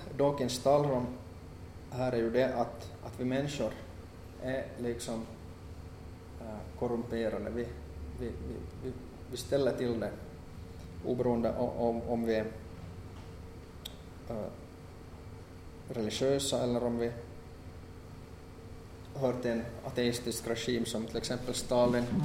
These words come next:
Ma-, eh, Mao och Pol Pot.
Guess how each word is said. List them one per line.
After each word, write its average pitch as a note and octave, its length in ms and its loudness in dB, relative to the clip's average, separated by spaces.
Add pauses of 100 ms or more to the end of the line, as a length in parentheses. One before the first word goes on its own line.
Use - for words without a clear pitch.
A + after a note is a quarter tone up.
(580)
Ma-, A#2 360 4 (400)
eh, A2+ 160 0 (240)
Mao A2+ 460 6 (360)
och - 260 -2
Pol A2 280 4
Pot. - 500 0